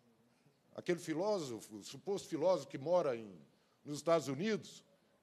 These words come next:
que fica pegando dinheiro de brasileiro. "Ó, tô doente, manda dinheiro pra mim, pra eu poder continuar fazendo as minhas explorações." Terra plana. O cara acredita que a Terra é plana.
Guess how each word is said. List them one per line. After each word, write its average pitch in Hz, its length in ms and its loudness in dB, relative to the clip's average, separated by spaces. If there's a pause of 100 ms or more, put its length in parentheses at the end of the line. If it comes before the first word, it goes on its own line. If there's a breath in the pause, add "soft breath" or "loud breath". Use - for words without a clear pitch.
(120)
que - 60 -16
fica 202 140 0
pegando 190 380 4
dinheiro 156 480 4
de 170 140 2
brasileiro. 165 640 4 (600)
"Ó, 226 180 2
tô 247 160 6
doente, 233 500 4
manda 240 240 0
dinheiro 233 260 2
pra 233 160 0
mim, 247 220 -4
pra 220 100 2
eu 226 60 2
poder 220 260 2
continuar 220 480 0
fazendo 214 640 0 (340 soft breath)
as 180 140 -2
minhas 220 220 4
explorações." 214 1000 4 (2000)
Terra 247 320 10
plana. 220 540 10 (1300)
O - 60 -20
cara 269 160 4
acredita 269 400 2
que - 80 8
a 269 60 8
Terra 262 260 10
é 269 40 8
plana. 269 480 10